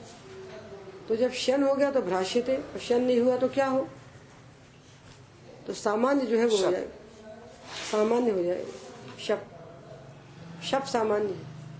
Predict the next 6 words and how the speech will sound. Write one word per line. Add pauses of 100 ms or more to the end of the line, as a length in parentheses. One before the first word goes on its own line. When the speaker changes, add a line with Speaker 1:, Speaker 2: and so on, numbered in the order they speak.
(3750)
Speaker 1:
भ्लाष्यते,
भ्लाष्यते। (1160)
अब
आया
त्रस, (760)
त्रस।